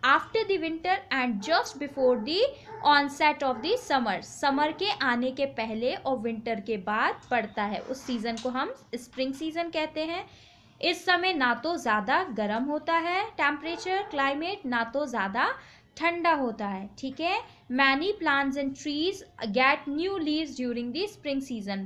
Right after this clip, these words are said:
बहुत सारे प्लांट्स और ट्रीज में इस समय न्यू लीव्स आते हैं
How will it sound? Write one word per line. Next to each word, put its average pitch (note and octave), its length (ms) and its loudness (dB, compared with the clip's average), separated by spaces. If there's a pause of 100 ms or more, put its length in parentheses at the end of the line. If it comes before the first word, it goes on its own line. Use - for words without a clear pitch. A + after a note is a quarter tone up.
बहुत B3 340 -2
सारे D4 300 2
प्लांट्स C4+ 440 0
और C4+ 80 0
ट्रीज A#3 380 -8
में C#4+ 180 -4
इस - 140 -12
समय C4 360 -4 (460)
न्यू C#4 240 4
लीव्स B3 420 -2
आते D#4+ 320 0
हैं F4+ 260 -2